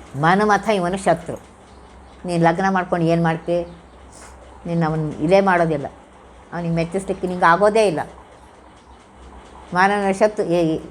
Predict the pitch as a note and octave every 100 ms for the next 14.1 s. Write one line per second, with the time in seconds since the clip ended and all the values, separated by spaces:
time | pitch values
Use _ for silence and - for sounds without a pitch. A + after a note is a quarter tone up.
0 | - - - E3+ G3 A3 A3 G#3+ A#3+ A#3
1 | B3 A3 F#3 E3+ C3+ - - - - -
2 | - - - - - - - - - -
3 | D3 F3+ A3+ B3 A#3 G#3+ G#3+ G3+ F3+ E3+
4 | D#3+ D3+ E3 E3+ E3+ - - - - -
5 | - - - - - - - - - -
6 | E3+ A3 A3+ A3 G3 G#3 G#3 F#3 D#3+ C#3+
7 | - - - - - - - - - -
8 | - - - - - - - - - -
9 | C4 E3+ F3 F3 F#3 G3 F3 E3+ D#3+ C3
10 | - - - - - - G#3 B3+ A#3+ G#3+
11 | G#3 A3 G3 F#3+ F#3 F3 D3+ C3+ D3+ -
12 | - - - - - D#3+ E3 F#3 F3+ F3
13 | F#3 F3 E3 D#3+ G3+ F3+ E3 D3 C#3+ -
14 | -